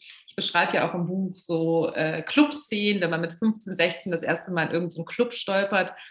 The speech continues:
kommt vielleicht auch darauf an, ob man jetzt in einer, in einer Großstadt lebt oder auf der Provinz. Aber ich glaube, so die Mechanismen waren zumindest, ähm,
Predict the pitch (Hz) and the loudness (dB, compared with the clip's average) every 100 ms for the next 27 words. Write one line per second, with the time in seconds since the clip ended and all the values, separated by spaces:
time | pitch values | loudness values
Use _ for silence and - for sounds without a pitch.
0 | _ - 220 220 202 190 196 - 160 190 | _ 4 4 6 2 2 0 2 4 4
1 | 190 190 - _ - - 196 185 180 - | 2 -2 -8 _ -6 0 2 4 2 0
2 | 190 180 175 170 165 170 170 190 220 208 | 0 4 4 4 4 2 2 0 0 0
3 | 196 196 185 180 180 - - 185 - 180 | 0 -2 -2 2 4 4 2 -4 -4 2
4 | 202 233 233 - 180 - 190 185 - _ | 6 6 6 0 -2 2 4 4 -2 _
5 | - 190 185 - - - - _ - - | -8 -4 -4 -4 -16 -20 -20 _ -18 -12
6 | - 190 190 202 226 254 214 180 175 202 | -2 0 2 4 4 6 2 4 4 2
7 | 202 196 196 196 202 - - 170 175 175 | -2 0 0 -2 -6 -12 -4 0 2 0
8 | 180 180 185 | -2 -6 -10